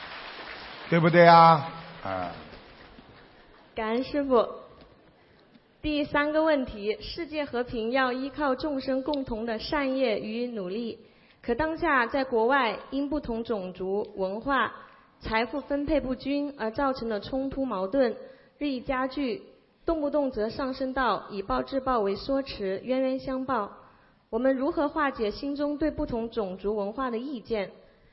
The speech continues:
Speaker 2: 尤其当我们受到暴力的伤害的时候，帮助大家化解内心的暴力愤恨情绪，请师父慈悲开示。
Speaker 1: 嗯，境界越来越高了，讲到世界和平了。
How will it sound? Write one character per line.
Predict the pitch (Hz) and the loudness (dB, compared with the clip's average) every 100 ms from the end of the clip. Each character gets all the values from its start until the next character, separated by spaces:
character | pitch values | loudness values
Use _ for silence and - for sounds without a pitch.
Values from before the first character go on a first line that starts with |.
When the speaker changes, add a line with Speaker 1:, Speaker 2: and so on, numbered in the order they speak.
| - | 0
Speaker 2:
尤 | 240 | 2
其 | 277 285 | 2 0
当 | 302 294 | 0 0
我 | |
们 | 220 | -2
受 | 226 285 269 | -2 0 2
到 | 262 | 0
暴 | 254 262 | 2 0
力 | 254 | 0
的 | 220 | -2
伤 | 208 262 262 | -4 -6 -6
害 | 285 | -6
的 | 214 | -6
时 | - 196 | -6 -4
候， | 214 202 202 - - _ | 0 0 -2 -14 -20 _
帮 | - 294 311 | -2 -2 0
助 | 302 | 0
大 | 302 277 | 0 0
家 | 277 | -2
化 | 277 285 254 | 0 -2 -2
解 | 233 208 | -2 -2
内 | 254 254 | -2 -2
心 | - 269 247 | -4 -6 -2
的 | 208 185 - - | -2 -4 -10 -6
暴 | 294 277 | 0 0
力 | 269 240 | 0 -2
愤 | 226 - 285 | -4 -4 -4
恨 | 269 240 180 - - _ - | -2 -4 -4 -10 -20 _ -16
情 | - 190 | -12 -10
绪， | - 233 - - - | -6 -6 -6 -18 -14
请 | 208 196 | -12 -8
师 | 247 | -8
父 | 226 202 202 | -6 -8 -10
慈 | - | -12
悲 | 202 208 | -10 -10
开 | 208 220 | -10 -14
示。 | 220 214 - | -10 -10 -2
Speaker 1:
嗯， | 151 135 101 87 - - - - _ | 0 0 -2 -8 -16 -20 -20 -20 _
境 | - 139 | -8 -6
界 | 120 127 | -4 -2
越 | 131 | -2
来 | 120 | -2
越 | 110 107 | -2 -2
高 | 110 101 98 | -2 -2 -4
了， | 90 - _ _ _ _ | -10 -16 _ _ _ _
讲 | - 117 | -8 -2
到 | 131 | -2
世 | - 143 | -2 -2
界 | 139 | -4
和 | 107 131 | -2 -6
平 | 110 107 | -6 -4
了。 | 127 | -4